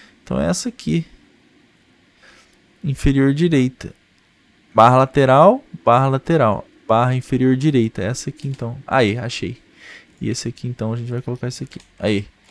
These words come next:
Aí. Shift espaço.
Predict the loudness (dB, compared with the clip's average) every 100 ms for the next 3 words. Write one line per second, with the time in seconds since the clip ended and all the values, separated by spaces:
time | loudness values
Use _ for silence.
0 | -20 -20 -20 _ _ _ _ _ _ -20
1 | _ 2 4 4 2 -8 -20 -20 -20 -20
2 | _ -20 -20 -20 _ -8 -8 -6 -8 0
3 | 4 4 2 -8